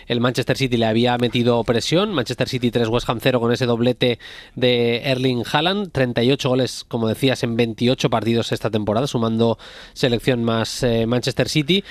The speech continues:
Nos ha dejado preocupados lo de Isak en el, la victoria del Liverpool, Tottenham uno, Liverpool dos, gol de Isak, y en esa misma jugada parece que se ha hecho bastante daño en el tobillo. Mañana, entre mañana y el lunes vamos a tener más información, eh, pero imágenes preocupantes y bueno, el Chelsea que rescata,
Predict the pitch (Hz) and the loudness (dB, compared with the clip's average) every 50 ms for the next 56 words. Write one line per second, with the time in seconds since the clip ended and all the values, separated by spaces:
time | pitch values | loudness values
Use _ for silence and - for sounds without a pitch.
0 | - - - - - - 127 117 135 143 135 160 165 156 147 156 147 143 143 156 | -16 -18 -20 -14 -6 -2 -2 2 2 2 2 2 2 2 2 2 2 2 2 2
1 | 151 147 139 151 147 139 143 143 143 143 139 135 135 135 131 127 127 127 120 113 | 2 2 2 0 0 2 2 0 0 0 0 0 0 0 0 0 0 0 -2 -2
2 | 143 160 151 - - 147 113 107 139 127 123 123 120 123 120 120 120 120 117 117 | -2 -2 -2 0 0 0 0 0 0 0 2 2 2 2 2 2 2 2 2 0
3 | 120 113 - 139 135 135 131 135 127 127 135 143 151 143 160 185 175 143 139 127 | 0 0 0 0 2 2 2 0 0 0 0 0 0 2 0 0 0 0 -2 0
4 | 131 135 131 135 143 143 135 135 131 131 131 123 113 131 127 127 143 151 135 123 | 0 0 0 0 0 2 2 2 2 2 0 0 0 0 0 2 0 -2 0 0
5 | 135 139 131 139 139 147 147 - 175 160 143 135 127 131 131 151 139 139 127 151 | -2 0 0 0 0 0 0 0 -2 0 0 0 0 0 0 0 0 0 0 0
6 | 143 - 151 139 143 147 147 165 180 - - - - - - - - - 120 123 | -2 -2 -2 0 0 2 2 2 0 -2 -4 -12 -18 -18 -20 -8 -2 0 0 2
7 | 135 147 123 143 139 - 160 143 131 - - 147 135 143 139 139 143 151 151 143 | 2 0 0 0 0 2 2 2 2 2 0 0 2 2 2 2 2 2 0 0
8 | 135 120 131 120 131 127 117 110 107 101 101 104 107 107 107 110 113 120 131 139 | 0 0 2 2 2 2 2 2 0 0 -2 -4 -4 -4 -4 -2 -2 0 0 0
9 | 143 139 131 127 123 127 131 139 151 156 147 139 135 143 147 135 139 139 131 123 | 0 0 0 0 0 0 0 2 2 2 0 0 0 0 -2 -2 -2 -2 -2 -2
10 | 135 135 131 131 135 127 127 127 120 131 127 123 117 - 147 147 165 185 - - | -2 -2 -2 0 0 -2 -2 -2 -2 -2 -2 -2 0 0 0 0 0 0 -4 -8
11 | - - - - - - - 113 117 120 113 - 131 120 120 117 117 113 113 110 | -14 -20 -20 -20 -12 -4 -2 0 0 0 0 2 2 2 2 2 2 2 2 2
12 | 110 110 110 107 107 107 107 113 117 113 120 113 139 131 120 - - 135 117 120 | 2 0 0 0 -2 -2 -4 -4 -4 -2 -2 -2 -2 -4 -2 -2 -2 0 0 2
13 | 123 131 139 135 170 165 143 120 110 117 104 98 98 98 98 95 - - 117 - | 0 0 0 0 0 0 0 0 0 0 0 0 -2 -2 -4 -4 -2 -2 -2 -2
14 | - - 127 117 117 110 - - - 127 120 - 139 131 127 | -2 -2 0 0 0 0 -2 0 -2 -2 0 2 0 0 0